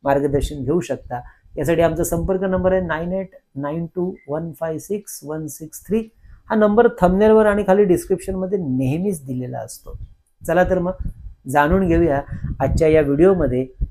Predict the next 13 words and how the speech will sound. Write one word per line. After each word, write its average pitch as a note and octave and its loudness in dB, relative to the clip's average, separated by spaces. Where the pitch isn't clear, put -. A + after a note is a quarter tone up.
मे G3 4
दोन D#3+ 2
हजार D3+ 0
पंचवीस F3+ -4
या C#3 2
महिन्यातल्या B2+ -2
महत्त्वाच्या D3 0
कार्यांचे B2 -4
मुहूर्त, D#3 0
जसे C#3 0
की C#3 -2
गृहप्रवेश, C#3 -2
बारसं, B2 -4